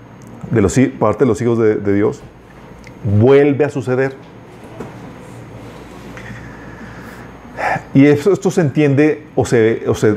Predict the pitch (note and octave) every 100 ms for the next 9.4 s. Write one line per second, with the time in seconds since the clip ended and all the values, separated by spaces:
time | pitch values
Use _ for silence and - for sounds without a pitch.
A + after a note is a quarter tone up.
0 | - - G2+ A#2+ B2 C3+ - B2+ A#2+ A2+
1 | G#2+ A#2+ G#2+ F#2+ A2 A#2 A2+ G#2+ G2+ G#2
2 | F#2 A2 G2 E2+ - - - - - -
3 | A#2 A#2+ G#2+ G#2+ F#2 G#2 G2+ G2+ - G#2
4 | E2+ - G2+ A2 - - D#2+ D#2+ - -
5 | - - - - - - - - - B2
6 | A#2+ B2 B2 A2 C#3+ D3 D#3+ C3+ C#3 C3
7 | B2+ B2+ B2 B2+ A#2+ A#2+ G#2+ A2 - A#2+
8 | A#2+ C3 B2 C#3+ C3+ B2+ B2+ - C3 B2+
9 | C3 A#2+ B2 -